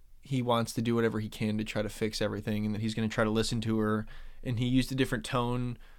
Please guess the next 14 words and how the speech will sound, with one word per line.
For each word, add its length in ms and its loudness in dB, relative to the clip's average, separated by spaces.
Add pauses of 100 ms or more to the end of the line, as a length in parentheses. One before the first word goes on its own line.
(260)
than 140 0
he 100 2
had 240 2
been. 420 0 (300)
Um, 580 -2 (760)
but 540 6 (1700)
I 100 10
don't 100 12
know. 140 6
It 40 6
was 140 4
kind 200 4
of 160 2
like 380 2